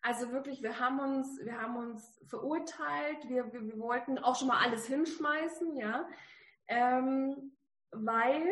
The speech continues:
also die Energie ging eigentlich zu dieser einen bestimmten Zeit, wo es wirklich crazy war, ähm, sie, äh, meine Energie ging zu ihr und ihre ging zu mir. Aber so, so quasi in dem, veränder dich jetzt endlich,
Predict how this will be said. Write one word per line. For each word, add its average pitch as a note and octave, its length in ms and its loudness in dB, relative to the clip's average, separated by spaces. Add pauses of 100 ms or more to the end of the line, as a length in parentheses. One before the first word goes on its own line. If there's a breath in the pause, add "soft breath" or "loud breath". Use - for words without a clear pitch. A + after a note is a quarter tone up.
(340)
also C4+ 160 -2
die A#3+ 120 -2
Energie B3 480 0
ging D4+ 240 -4
eigentlich C#4 680 -4
zu C4 100 -12
dieser A3 380 -4
einen C4+ 320 -2
bestimmten B3+ 540 -6
Zeit, A3+ 320 -6
wo A3 40 -4
es G#3+ 100 -6
wirklich G#3+ 340 -2
crazy B3 460 2
war, C4+ 260 0 (440 loud breath)
ähm, A#3+ 480 0 (540)
sie, F#4 680 2
äh, A#3 100 0
meine C4 240 2
Energie C4+ 280 2
ging B3+ 200 -2
zu C#4 120 -2
ihr F#4+ 220 6 (260)
und F4 140 6
ihre G#4 340 12
ging A#3 200 -2
zu B3+ 140 -2
mir. A3+ 500 0
Aber A3+ 200 -4
so, A#3 260 -8 (140)
so A3 200 -8
quasi B3+ 400 2
in B3 80 -2
dem, C4 220 0 (220)
veränder D#4+ 640 6
dich G#3 180 -4
jetzt G#3+ 200 2
endlich, G3+ 480 0